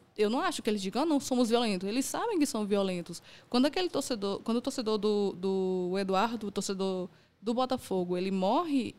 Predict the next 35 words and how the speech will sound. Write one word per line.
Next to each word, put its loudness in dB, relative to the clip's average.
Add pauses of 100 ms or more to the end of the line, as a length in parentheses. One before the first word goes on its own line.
é, -2 (340)
lá 0
no, 4
em 4
Ceramirim, 2 (460)
na, -2
no, 0
vai -2
fazer -4
o -4
quê? -6
Uns -6
três -2
meses, 0
acredito, -2
já. 0 (420)
E 6
aí, 6 (280)
quando 4
ele 4
morre, 2
que 0
ele 4
morre 2 (320)
por 2
violência 2
policial, -2 (360)
a -2
polícia -2
tenta 2
dizer, -2
"Não, 0
mas -2
foi -4
overdose." -2